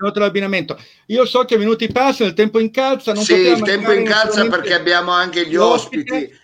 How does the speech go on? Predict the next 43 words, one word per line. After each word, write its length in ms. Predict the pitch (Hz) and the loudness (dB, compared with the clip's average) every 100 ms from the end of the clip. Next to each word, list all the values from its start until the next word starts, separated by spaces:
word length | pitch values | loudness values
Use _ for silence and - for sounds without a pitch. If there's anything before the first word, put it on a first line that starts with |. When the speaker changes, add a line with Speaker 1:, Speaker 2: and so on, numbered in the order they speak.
| _ | _
Speaker 2:
Andiamo 360 | 143 170 190 196 | -4 -2 -2 0
Speaker 1:
Non 100 | 185 | 0
Speaker 2:
a 20 | |
Speaker 1:
poteva 220 | 220 254 | 0 -2
Speaker 2:
chiudere 220 | 254 190 170 | 0 0 0
alla 80 | 160 | 0
Speaker 1:
mancare 140 | 156 151 | 0 0
Speaker 2:
grande. 640 | 160 151 139 135 135 131 - _ - - | 0 0 0 -2 -8 -10 -16 _ -20 -12
Speaker 1:
Non 160 | 180 208 | -2 0
poteva 280 | 214 254 247 | 2 2 2
mancare 380 | 233 226 254 | -2 0 0
naturalmente 560 | 240 220 214 226 240 226 | 0 0 0 -2 -4 -2
che 80 | 220 | -2
anche 260 | 226 233 | -2 -4
Charles 340 | 220 226 226 202 | -2 0 2 2
Bo 400 | 214 226 151 - _ | 2 2 0 -6 _
si 160 | _ 190 | _ -6
occupasse 480 | 170 208 220 214 214 | -6 -2 -2 -2 -4
di 60 | |
Speaker 2:
Eh. 20 | 226 | 0
Speaker 1:
lei, 460 | 175 262 117 98 - _ _ | 4 4 2 -4 -10 _ _
tra 160 | 202 | 0
ironia 600 | 220 226 233 254 254 220 202 | 2 4 2 -2 -2 0 -2
e 80 | |
quant'altro, 840 | 214 226 220 254 269 - 247 247 - _ | -2 -4 -2 0 0 0 -4 -6 -10 _
molta 300 | 165 208 208 | -4 -2 2
ironia 580 | 208 233 240 254 254 240 _ _ _ | 2 2 0 -6 -6 -8 _ _ _
su 260 | - 196 196 | -8 -6 0
vari 280 | 220 226 220 | 2 2 0
personaggi 340 | 202 220 226 | -2 -4 -4
politici. 440 | 240 254 269 277 214 | -4 -4 -6 -6 -8
Su 140 | 254 | -6
di 60 | 240 | -2
lei 180 | 240 247 | 0 0
non, 240 | 226 226 | -2 -2
non 200 | 233 254 254 | -2 0 0
ho 60 | |
fatto 300 | 254 226 220 | 0 0 0
ironia, 260 | 175 170 165 | -2 0 -2
sono 160 | 220 | 0
stati 140 | 220 226 | -2 -2
dritti, 300 | 233 269 247 | -6 -6 -6
dritti, 520 | 226 262 269 269 269 | -6 -6 -6 -8 -8